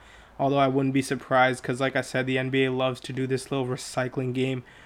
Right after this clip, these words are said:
of old coaches that don't actually deserve positions but earn them over much more newer candidates because of the fear that these new candidates will flame out.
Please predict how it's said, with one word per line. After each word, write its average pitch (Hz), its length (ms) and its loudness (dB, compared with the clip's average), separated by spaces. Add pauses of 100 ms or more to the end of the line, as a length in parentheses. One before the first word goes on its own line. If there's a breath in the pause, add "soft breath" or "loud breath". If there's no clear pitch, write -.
(200 loud breath)
of 131 220 -4
old 131 260 0
coaches 127 380 -2
that 127 180 0
don't 131 280 -2
actually 135 480 -2
deserve 139 560 0
positions 131 640 2
but 123 340 -2 (600 loud breath)
earn 135 260 4
them 127 180 2
over 127 280 0
much 123 440 -2
more 127 300 -2
newer 127 340 0
candidates 127 540 -2
because 135 280 -6
of 131 100 -4
the 127 60 -4
fear 131 560 -2 (320 soft breath)
that 127 120 -8
these 123 160 -4
new 123 160 0
candidates 123 500 -6
will 123 100 -4
flame 123 360 -4
out. 127 280 0